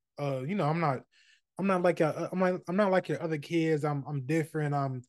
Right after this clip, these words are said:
I'm my own man. I, I'm from the struggle. I'm from the, you know, I'm, I'm from the hood, basically." And, and T I was like, "No, no, you're not, because we, like, we brought you up in this gated community and thi-, and, and this, and this and that." And King was basically saying,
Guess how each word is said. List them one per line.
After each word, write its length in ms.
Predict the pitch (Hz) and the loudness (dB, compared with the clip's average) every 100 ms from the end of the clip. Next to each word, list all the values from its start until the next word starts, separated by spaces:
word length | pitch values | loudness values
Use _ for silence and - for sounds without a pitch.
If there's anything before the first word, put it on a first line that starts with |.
| _ _ - | _ _ -4
I'm 100 | 147 | 2
my 160 | 151 127 | 2 2
own 280 | 156 147 | 2 2
man. 300 | 147 151 147 | 2 2 2
I, 80 | 139 143 | 0 -2
I'm 160 | 147 | -4
from 220 | - 165 | -2 -2
the 80 | 147 | -2
struggle. 420 | - - 156 143 | -4 -4 -2 -2
I'm 140 | 143 135 | -2 -4
from 280 | - 151 139 | -4 -2 -2
the, 260 | 127 120 - _ _ _ - | -2 -4 -12 _ _ _ -6
you 60 | 233 | 0
know, 120 | 202 | 2
I'm, 140 | 202 185 | 0 -2
I'm 100 | 190 | 0
from 180 | 220 | 0
the 80 | 196 | 0
hood, 240 | 175 190 160 | 0 0 2
basically." 640 | 175 180 160 156 151 143 | 2 2 -2 -4 -2 -2
And, 200 | 135 131 _ _ _ _ _ - | -2 -8 _ _ _ _ _ -6
and 200 | 175 151 | -6 -2
T 160 | 233 | 2
I 120 | 233 220 | 6 8
was 180 | 214 | 6
like, 360 | 190 180 165 - _ | 6 6 4 2 _
"No, 580 | 175 202 214 214 196 190 160 - | -4 0 2 2 2 -4 -10 -6
no, 180 | 180 | -2
you're 180 | 196 185 | 0 0
not, 340 | 180 180 170 151 | 2 2 2 -2
because 560 | 151 160 156 147 - - _ _ | -2 0 0 0 -6 -18 _ _
we, 120 | 165 165 135 | -4 -4 -4
like, 140 | 165 156 | -2 0
we 140 | 180 | 2
brought 380 | 143 165 175 - | 4 4 4 6
you 100 | 165 | 4
up 140 | 165 | 4
in 60 | 160 | 2
this 160 | 147 127 | -2 -2
gated 340 | 156 156 - | -2 -2 -4
community 480 | 147 151 151 151 147 | -4 -2 0 0 0
and 140 | 139 | -2
thi-, 140 | 160 147 | -4 -6
and, 180 | 151 147 - _ - | -6 -6 -6 _ -4
and 140 | 156 | 2
this, 160 | 175 - | 2 0
and 300 | 139 160 147 | -4 -2 0
this 200 | 175 - | 0 0
and 140 | 143 | 2
that." 260 | 160 160 - | 4 2 0
And 300 | 143 139 127 _ - _ _ - | -6 -6 -8 _ -20 _ _ -2
King 200 | 240 220 | 2 4
was 80 | 196 | 4
basically 280 | 202 185 | 4 2
saying, 300 | 160 170 160 | 0 0 0